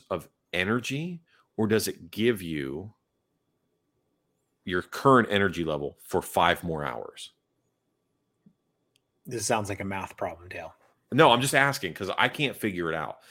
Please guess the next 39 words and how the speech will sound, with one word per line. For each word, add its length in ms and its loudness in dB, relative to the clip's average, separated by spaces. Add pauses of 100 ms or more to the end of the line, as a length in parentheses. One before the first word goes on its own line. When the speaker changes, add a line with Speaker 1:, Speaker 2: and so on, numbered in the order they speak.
(160)
Speaker 1:
because 180 0
I 40 4
drink 200 4
a 40 -8
five-hour 500 4
energy 460 -4
and 100 -4
I, 200 -6
I, 60 0 (160)
I 80 0
don't 140 -4
feel 120 0
like 100 -4
it 140 -10
charges 420 -2
me 140 -6
up, 280 -6 (320)
like, 120 -20
gives 220 0
me 100 -4
five 300 2
hours 260 0
worth 140 -4
of 40 -4
energy. 480 -6 (320)
I 80 0
feel 100 6
Speaker 2:
Yeah. 60 8
Speaker 1:
like 140 2
it 60 0
just 220 -8
keeps 300 0
me 80 0
from 160 -8
getting 240 -4
tired 400 -4
for 140 -10
five 260 -6
hours. 460 -16